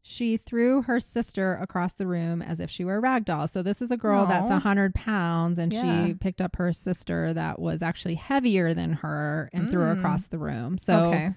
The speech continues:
Speaker 1: that's suspect, right? And during this time, her parents said she barely slept and she would pray in her room fervently all night.
Speaker 2: But that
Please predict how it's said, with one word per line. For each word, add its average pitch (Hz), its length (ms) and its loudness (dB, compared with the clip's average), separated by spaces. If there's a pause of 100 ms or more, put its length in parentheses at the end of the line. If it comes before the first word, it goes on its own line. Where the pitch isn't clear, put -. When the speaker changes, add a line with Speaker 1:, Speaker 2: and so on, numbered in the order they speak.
(160)
Speaker 1:
that's - 840 -4 (380)
suspect, - 600 -4
right? 214 240 0 (220)
And 226 220 4
during 269 200 6
this 311 120 4
time, 220 500 4
her 202 100 6
parents 196 280 2
said 190 140 2
she - 180 0
barely 202 360 2
slept - 580 -4 (160)
and 185 180 2
she - 160 -2
would 180 180 0
pray 220 340 2
in 220 140 4
her 208 180 2
room 180 320 4
fervently 175 720 0
all 160 220 0
night. 151 360 -2 (180)
Speaker 2:
But 233 200 -2
that 285 180 -2